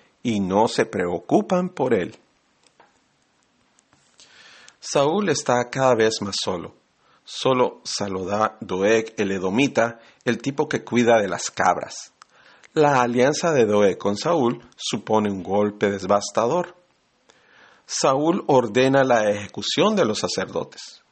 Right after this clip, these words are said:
Versículo dieciocho. Así que el rey ordenó a Doeg: "Pues mátalos tú".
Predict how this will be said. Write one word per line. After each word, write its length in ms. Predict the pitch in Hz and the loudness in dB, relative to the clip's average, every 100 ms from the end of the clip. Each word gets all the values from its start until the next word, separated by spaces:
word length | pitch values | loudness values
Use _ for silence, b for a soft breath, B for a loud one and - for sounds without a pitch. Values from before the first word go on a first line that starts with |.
| - | -4
Versículo 440 | 135 220 214 180 | -4 -2 -2 0
dieciocho. 440 | 117 - 92 - - _ B B B B - | 0 0 -4 -6 -16 _ B B B B -8
Así 300 | 139 - 101 | -6 -4 -6
que 180 | - 202 | -2 2
el 180 | 139 | 2
rey 300 | 104 117 127 - | 4 4 2 2
ordenó 560 | 123 101 101 92 98 101 | 0 2 0 0 0 0
a 80 | 95 | 2
Doeg: 320 | 107 143 - - _ _ b b b - | 4 4 2 -8 _ _ b b b -4
"Pues 260 | 208 - - | -2 -2 0
mátalos 800 | 139 165 170 123 110 - - - | 2 2 2 -2 -2 -4 -4 2
tú". 320 | 151 110 | 2 2